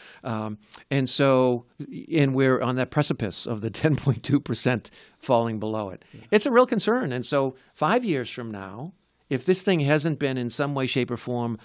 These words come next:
Speaker 1: acquired or converted to municipal use, or, you know, th-, th-, it may be, uh, in the process of a forty B development.
Speaker 2: Yeah.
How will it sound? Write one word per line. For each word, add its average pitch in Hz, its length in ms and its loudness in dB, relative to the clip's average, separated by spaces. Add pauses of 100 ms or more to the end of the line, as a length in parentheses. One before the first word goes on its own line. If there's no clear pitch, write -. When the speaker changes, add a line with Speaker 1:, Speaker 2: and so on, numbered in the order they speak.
(180)
Speaker 1:
acquired 120 640 2
or 110 220 -2
converted 117 460 -6
to - 80 -12
municipal 113 480 -8
use, 113 440 -6 (340)
or, 117 280 -4
you 131 200 -4
know, 95 240 -10 (220)
th-, 131 200 -12
th-, 143 280 -12 (120)
it 123 80 -10
may 131 200 -2
be, 143 280 -2
uh, 135 60 -6
in 131 260 -8
the 131 80 -10
process 123 400 -8
of 120 300 -10 (240)
a 104 60 -10
forty 113 260 -12
B 110 100 -12
development. 95 560 -14
Speaker 2:
Yeah. - 80 -20